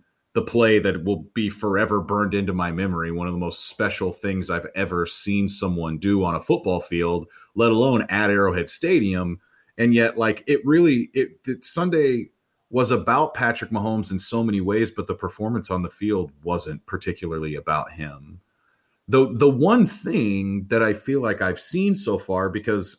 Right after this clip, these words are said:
I mean, don't get me wrong, like, we're, we're gonna have plenty of, of fun talking about all the good. The one question that I've had so far about Patrick Mahomes, um, is, is in two games in a row now,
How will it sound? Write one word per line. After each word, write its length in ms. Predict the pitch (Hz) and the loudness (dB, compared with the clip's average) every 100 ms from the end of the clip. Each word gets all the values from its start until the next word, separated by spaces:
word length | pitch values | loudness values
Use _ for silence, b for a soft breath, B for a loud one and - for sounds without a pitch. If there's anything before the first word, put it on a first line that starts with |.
| 107 | -4
I 40 | |
mean, 180 | 104 98 | -2 0
don't 140 | 143 | -2
get 100 | 139 | -2
me 60 | 104 | -2
wrong, 300 | 95 95 92 | -2 -2 -2
like, 220 | 90 - - | -4 -6 -6
we're, 200 | 101 107 - | -2 -2 -2
we're 220 | 90 107 | -2 0
gonna 140 | 92 | 0
have 100 | 85 - _ | -2 -6 _
plenty 280 | - 120 101 | -6 -2 -2
of, 180 | 87 76 - _ | -2 -6 -18 _
of 160 | 92 - | -10 -8
fun 400 | - 98 87 82 | -4 -2 -2 -4
talking 320 | 92 85 87 | -6 -6 -4
about 160 | 85 | -2
all 120 | 85 85 | -2 -4
the 60 | |
good. 420 | 78 92 85 80 - b b b b | -4 -2 -2 -2 -10 b b b b
The 100 | 120 | 4
one 240 | 185 302 | 4 4
question 540 | - 156 165 - 104 95 | 2 2 2 0 0 2
that 100 | 90 | 2
I've 200 | 90 - | 0 -2
had 200 | 98 87 | -4 -4
so 160 | 98 | -4
far 320 | 90 - 90 | -6 -6 -4
about 240 | 90 87 - | -2 -4 -4
Patrick 360 | 95 90 87 | -4 -4 -6
Mahomes, 600 | 87 80 90 104 139 147 - b b b | -6 -4 -2 0 -2 -4 -10 b b b
um, 680 | - 92 90 87 85 85 82 - - | -2 0 0 0 -2 -6 -8 -14 -4
is, 380 | 107 98 - - _ - | -2 -2 -4 -12 _ -4
is 380 | 98 90 - - | -2 -2 -6 -4
in 180 | 113 104 | -2 0
two 200 | 196 180 | 0 0
games 400 | 151 151 139 117 | 2 0 0 0
in 80 | |
a 40 | 101 | 0
row 240 | 113 156 | 2 2
now, 540 | 110 92 87 87 85 | 2 2 2 0 -4